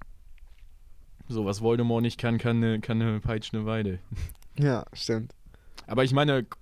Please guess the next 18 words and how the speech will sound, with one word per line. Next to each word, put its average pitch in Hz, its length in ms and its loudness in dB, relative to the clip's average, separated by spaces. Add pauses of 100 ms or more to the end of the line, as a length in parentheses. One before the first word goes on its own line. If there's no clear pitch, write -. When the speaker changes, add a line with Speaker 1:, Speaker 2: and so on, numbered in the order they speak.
Speaker 1:
gu-, - 180 2
überleg 123 340 2
mal, 120 140 2
was, 117 300 -2
was 120 220 -2
für 117 160 -2
gefährliche 117 520 0
Sachen 120 480 0 (100)
<laughs> - 120 -2
in - 100 0
Hogwarts 131 440 -2
eigentlich 131 340 0
so 139 100 -4
unterwegs 139 480 0
sind. 135 220 0 (340)
Du 139 80 0
läufst 160 340 4
so, 151 260 4